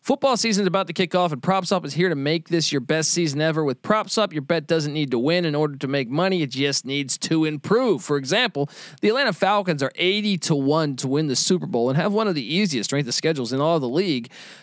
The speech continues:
Uh, if you think, you know, they'll get up to a hot start, make that eighty to one bet before the season and then sell it for a big profit after, you know, maybe after a three and two start or something like that. Maybe a four and one start. You never know. The average seller on PropSwap makes, uh, over five hundred dollars per month just listing and selling tickets.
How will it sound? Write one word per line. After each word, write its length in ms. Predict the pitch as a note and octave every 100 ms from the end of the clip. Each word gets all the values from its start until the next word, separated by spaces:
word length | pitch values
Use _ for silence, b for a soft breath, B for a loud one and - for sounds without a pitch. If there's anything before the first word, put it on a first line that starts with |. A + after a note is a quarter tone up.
| B B
Uh, 300 | E3+ E3+ E3+ -
if 180 | F#3+ F#3
you 120 | B3+
think, 260 | A3+ C#4+ C#4+ -
you 140 | C4
know, 100 | G#3
they'll 140 | G3+
get 120 | F#3 G#3
up 120 | G3
to 80 | G3
a 100 | C#3+
hot 240 | E3+ F#3+
start, 460 | - - A3 A3 - _ -
make 240 | G3+ F4 -
that 160 | A3+ -
eighty 200 | G#3 G#3
to 80 |
one 180 | G#3 F3
bet 300 | C#3 E3+ -
before 280 | B2+ C3 E3
the 80 | C3
season 380 | - G3 G3+ C3+
and 100 | D#3
then 140 | G#3
sell 460 | - - E3+ G#3 G#3+
it 100 | -
for 160 | F3
a 60 | D#3
big 200 | E3+ F#3
profit 380 | E3+ G3+ - C#3+
after, 300 | C#3+ D#3+ E3+
you 100 | A3+
know, 300 | C3+ C3+ - _ _ _ -
maybe 240 | F#3+ A3+
after 220 | A#3 G#3+ A3
a 60 |
three 340 | - A#3+ B3 A#3+
and 80 |
two 180 | A3 B3
start 360 | A3+ - C4 G3+
or 60 |
something 240 | D#3+ G#3 G3+
like 160 | G3+
that. 200 | A3 G#3+
Maybe 160 | E3 F#3
a 60 | F#3
four 340 | - F#3+ A3+
and 100 | A3
one 180 | A3+ A3+
start. 340 | - B3+ G#3+
You 80 | D3+
never 160 | G3+ G3+
know. 240 | A3+ C3+ B B D#3
The 140 | F3 A3+
average 260 | B3 A#3+
seller 260 | - A#3 G#3+
on 100 | F#3
PropSwap 420 | F3 F3+ G3+ E3+
makes, 260 | D#3+ E3 D#3
uh, 240 | D3+ C#3+
over 220 | - F3
five 260 | C#3+ D#3+ D3+
hundred 160 | D3 C#3+
dollars 200 | C3+ C3+
per 180 | D3+
month 260 | C#3 D#3 D3
just 240 | C#3+ C3+
listing 400 | A#2 D3 - D3+
and 100 | B2
selling 380 | G#2 D3 C#3+ C3
tickets. 400 | - D3+ D3 C3+